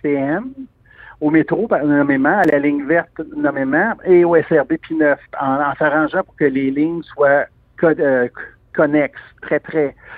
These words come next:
de, de la ligne verte et du S R B P neuf, plutôt que de,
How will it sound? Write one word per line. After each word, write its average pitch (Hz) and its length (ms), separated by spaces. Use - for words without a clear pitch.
de, 131 340
de 127 40
la 143 80
ligne 139 260
verte 151 380
et 156 160
du 143 120
S 135 160
R 127 140
B 139 120
P - 180
neuf, 175 260
plutôt 180 320
que - 120
de, 139 300